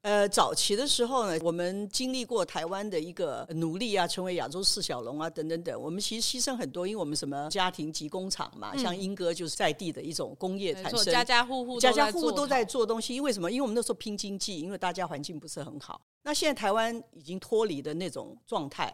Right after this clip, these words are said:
Speaker 1: 可是我就会发现到大家脱离了以后已经习惯了，好像不太会生活，就是说有钱也要省，或者是说要乱花，买名牌，然后那名牌要放在身上，要看得见的，好像那个跟生活其实是没有连结的。所以我们希望能够在这边扮一点角色，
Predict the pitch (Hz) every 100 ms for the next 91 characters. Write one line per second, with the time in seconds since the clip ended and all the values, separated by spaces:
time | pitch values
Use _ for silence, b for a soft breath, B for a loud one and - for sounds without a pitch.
0 | - - - 254 160 180 262 262 254 247
1 | 196 226 240 233 233 220 180 147 185 143
2 | 170 170 - 131 180 139 139 175 247 -
3 | _ _ - 202 294 262 - 247 262 -
4 | - - - 180 - - 170 - 170 143
5 | 190 _ - 214 233 - 190 - 285 190
6 | 175 214 208 214 208 214 175 196 180 180
7 | b b - 180 185 220 170 151 175 220
8 | 233 185 185 190 180 190 175 160 175 180
9 | 151 160 151 131 - 120 - - - -
10 | - 214 311 330 262 285 269 302 269 175
11 | 170 165 196 - 175 185 135 131 139 -
12 | 107 113 - - - 277 165 160 175 -
13 | 247 262 220 170 170 202 170 208 170 -
14 | 185 180 180 180 196 160 165 143 175 -
15 | - 160 - 233 -